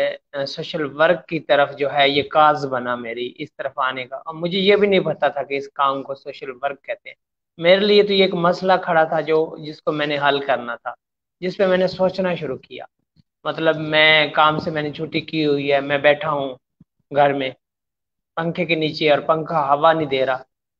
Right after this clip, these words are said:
तो फौरन ये सवाल आया कि ये हमारा मसला था अभी पाँच, छः, सात साल से।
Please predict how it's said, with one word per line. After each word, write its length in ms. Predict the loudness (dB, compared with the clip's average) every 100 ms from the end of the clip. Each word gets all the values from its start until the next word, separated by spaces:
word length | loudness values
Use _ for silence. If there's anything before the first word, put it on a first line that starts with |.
| _ _
तो 160 | -2 0
फौरन 360 | 4 6 6
ये 240 | 4 6 4
सवाल 420 | 4 4 6 4
आया 420 | 2 4 4 4
कि 120 | 2 -2 -2 -2 -6 -6
ये 140 | 0 0
हमारा 400 | 0 0 2 4
मसला 440 | 0 -6 -2 -2
था 240 | 2 2
अभी 140 | 4 2
पाँच, 400 | 0 0 0 -4
छः, 180 | -6 -4
सात 340 | 2 0 0
साल 300 | -2 0 0
से। 200 | -8 -20